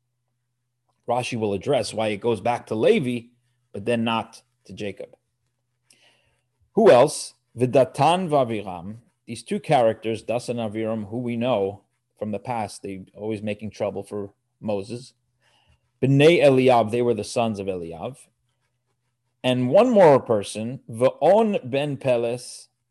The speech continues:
On the son of Peles, Bnei Ruvain,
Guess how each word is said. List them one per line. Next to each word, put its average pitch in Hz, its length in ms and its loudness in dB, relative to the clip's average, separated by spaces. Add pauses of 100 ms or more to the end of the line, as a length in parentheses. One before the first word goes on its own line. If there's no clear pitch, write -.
(180)
On 170 320 0
the 135 80 -4
son 143 260 -4
of - 220 -10
Peles, - 720 -10 (640)
Bnei 131 420 0
Ruvain, 127 560 -4